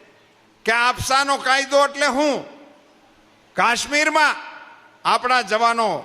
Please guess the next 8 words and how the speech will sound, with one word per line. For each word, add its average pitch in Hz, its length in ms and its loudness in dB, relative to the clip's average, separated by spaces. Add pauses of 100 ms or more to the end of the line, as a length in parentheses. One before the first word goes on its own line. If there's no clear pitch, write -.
મોતને 214 440 0
મુઠ્ઠીમાં 226 540 0
લઈ 233 140 0
અને 233 160 0
આતંકવાદીઓની 226 960 0
હારે 220 160 2
બાખડે 208 540 0
છે 127 220 -10